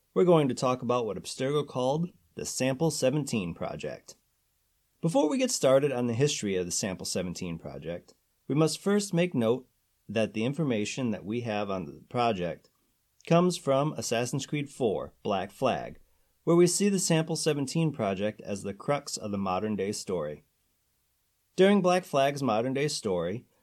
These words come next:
we play as an unnamed silent protagonist known within the Assassin's Creed community as Noob, as they relive the life of Edward Kenway within the Animus Omega.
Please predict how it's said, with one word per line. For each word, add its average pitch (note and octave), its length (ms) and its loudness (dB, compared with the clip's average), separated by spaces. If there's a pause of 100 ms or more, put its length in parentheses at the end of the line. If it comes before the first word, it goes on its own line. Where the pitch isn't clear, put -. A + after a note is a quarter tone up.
(100)
we D3+ 100 2
play D#3 260 6
as D#3 140 4
an C3+ 80 0
unnamed B2+ 560 2
silent A#2+ 500 -2
protagonist F#2+ 760 -4 (300)
known B2+ 300 6
within A#2+ 260 2
the A2 80 0
Assassin's F#2+ 520 -4
Creed B2+ 240 -4
community A2+ 600 0 (360)
as G2 180 -2
Noob, G2+ 360 0 (520)
as G#2+ 160 -2
they D3+ 160 6
relive D#3+ 400 0
the D#3 140 2
life D3 280 -2
of G2+ 120 -8
Edward C#3 360 -2
Kenway F#2 520 0 (340)
within G#2 280 0
the G2 120 -2
Animus F#2 400 -4
Omega. A#2 480 0